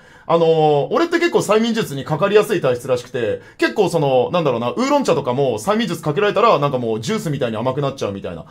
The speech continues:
で、こう手をパンってつけて、で、催眠術かけられたら、なんかもう手が取れなくなっちゃうみたいな、この合わせた手がみたいな。え、やらせじゃない。あれ本当になる。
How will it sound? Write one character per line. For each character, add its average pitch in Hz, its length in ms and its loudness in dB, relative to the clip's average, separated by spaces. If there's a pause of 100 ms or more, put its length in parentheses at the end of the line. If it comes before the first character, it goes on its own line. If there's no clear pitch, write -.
(200)
で、 247 120 0
こ 214 140 6
う - 80 0
手 330 100 8
を 254 60 6
パ 247 180 4
ン 240 60 -2
っ - 20 -10
て 170 80 -4
つ - 80 -14
け 170 100 0
て、 147 320 0 (160)
で、 233 120 -2
催 233 180 2
眠 254 140 0
術 - 140 -12
か 170 140 2
け 214 60 2
ら 214 80 4
れ 196 60 2
た 190 80 4
ら、 226 260 6 (160)
な 185 60 -4
ん - 20 0
か 170 80 2
も 139 80 -2
う - 40 -8
手 277 120 2
が 185 240 2 (100)
取 311 220 2
れ 302 40 6
な 262 80 6
く 226 60 0
な 185 80 0
っ 180 60 -6
ち 190 80 2
ゃ - 40 0
う 147 60 -2
み 151 80 -2
た 131 60 -2
い - 20 -2
な、 120 80 -4
こ 131 100 -2
の 131 280 -2 (100)
合 170 120 4
わ 196 100 8
せ 175 120 0
た 139 120 0
手 147 100 2
が 131 80 0
み 113 100 -6
た 98 120 -8
い 76 40 -14
な。 - 60 -20 (1000)
え、 120 160 -10
や 156 120 2
ら 233 80 2
せ 240 140 -2
じ 202 80 -2
ゃ 190 60 0
な 151 60 0
い。 117 120 -4
あ 156 40 2
れ 165 100 2
本 285 180 -4
当 294 80 0
に 254 80 0
な 226 100 6
る。 - 160 -2